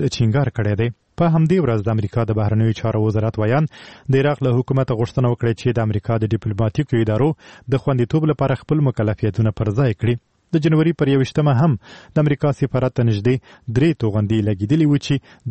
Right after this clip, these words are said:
ځاني زیان یې نه و اړولی. سفارت د بغداد په زرغونه ساحه کې پروت دی چې امنیتي تدابیر پکې شدید دي. په همدې حال کې ایران پلوه مظاهره چیانو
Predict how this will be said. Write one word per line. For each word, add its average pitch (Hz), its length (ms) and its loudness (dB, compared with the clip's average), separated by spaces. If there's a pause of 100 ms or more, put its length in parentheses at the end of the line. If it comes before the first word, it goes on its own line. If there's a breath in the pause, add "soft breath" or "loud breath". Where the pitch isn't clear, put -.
ځاني 123 260 2 (220)
زیان 113 200 2
یې 110 160 4
نه 151 80 4
و 120 160 2
اړولی. 107 380 0 (320)
سفارت 160 340 0
د 147 140 0
بغداد 135 320 0
په 123 100 0
زرغونه 120 300 2
ساحه 110 280 0
کې 107 200 -4
پروت 113 240 0
دی 113 80 2
چې 117 160 -2 (440 loud breath)
امنیتي 117 380 0
تدابیر 113 400 0
پکې 113 260 -2
شدید 117 400 0
دي. 110 80 2 (320)
په 113 140 -2
همدې 110 220 2
حال 107 140 -2
کې - 140 -6
ایران 107 260 0
پلوه 110 300 0
مظاهره 104 440 0
چیانو 143 220 2